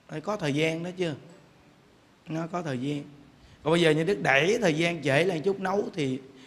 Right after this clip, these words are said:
cũng được nghỉ ngơi, mà nấu các cụ gần xuống thì đồ ăn nóng. Còn nấu sớm đồ ăn nguội thì sao?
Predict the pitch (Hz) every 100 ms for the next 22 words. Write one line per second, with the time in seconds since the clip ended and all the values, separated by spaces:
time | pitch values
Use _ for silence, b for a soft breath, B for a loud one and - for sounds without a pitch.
0 | - 147 170 147 135 147 185 175 156 143
1 | 131 151 185 - - 180 135 139 139 127
2 | 113 185 185 131 139 156 165 185 - -
3 | - - _ b b - 160 208 220 233
4 | 254 190 170 185 151 175 147 165